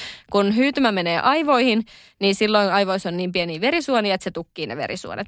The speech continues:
Kun verisuoni on tukossa, niin sinne aivojen, sinne niinku suorittavalle, ö, niinku kuorikerrokselle, mistä ne kaikki toiminnot tulee, ei pääse verta, tulee verenpuute, ja silloin puhutaan aivoinfarktista, eli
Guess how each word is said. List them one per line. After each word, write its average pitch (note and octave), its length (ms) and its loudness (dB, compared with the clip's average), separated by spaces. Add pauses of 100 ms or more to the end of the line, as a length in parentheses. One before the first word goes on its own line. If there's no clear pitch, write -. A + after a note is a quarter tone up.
(120)
Kun B3 260 0 (120)
verisuoni G#3+ 480 -2
on F#3 100 -6
tukossa, C#4+ 520 0
niin G#3 140 -2
sinne G3+ 180 0
aivojen, G3 480 2 (280)
sinne G3 260 2
niinku F#3+ 200 0
suorittavalle, F#3+ 840 0 (440)
ö, F#3 200 2
niinku F#3 220 -2
kuorikerrokselle, F#3 840 0
mistä F#3 220 -4
ne F#3 60 -4
kaikki G3+ 220 -2
toiminnot F#3 420 0
tulee, D#3+ 220 -6
ei E3 80 -8
pääse E3+ 320 -8
verta, D#4+ 360 2 (260)
tulee F#3 380 0
verenpuute, A#3 640 0
ja F#3 100 0
silloin E3+ 420 -4
puhutaan B3 400 -2
aivoinfarktista, G3+ 1700 0
eli F3+ 140 -4